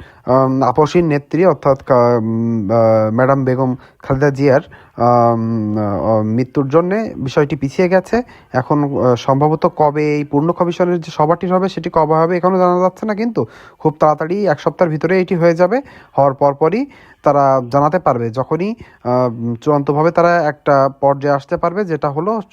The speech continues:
সর্বোচ্চ সর্বনিম্ন বেতন এবং গ্রেড সংখ্যা কতটি, এটা যখন তারা ফাইনাল করে ফেলতে পারবে তখন কিন্তু পে স্কেল রিপোর্ট জমা দিতে আর বেশি সময় লাগবে না। গ্রেড সংখ্যা নিয়ে কমিশনের ভিতরে ভিন্ন মত।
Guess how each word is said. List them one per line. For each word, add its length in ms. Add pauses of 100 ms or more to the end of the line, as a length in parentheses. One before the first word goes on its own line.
(140)
সর্বোচ্চ 520
সর্বনিম্ন 520
বেতন 280
এবং 160
গ্রেড 200
সংখ্যা 280
কতটি, 260
এটা 120
যখন 220
তারা 120
ফাইনাল 300
করে 140
ফেলতে 220
পারবে 280 (380)
তখন 160
কিন্তু 240
পে 160
স্কেল 320
রিপোর্ট 280
জমা 180
দিতে 180
আর 60
বেশি 140
সময় 220
লাগবে 260
না। 140 (680)
গ্রেড 160
সংখ্যা 300
নিয়ে 140
কমিশনের 420
ভিতরে 280
ভিন্ন 260
মত। 180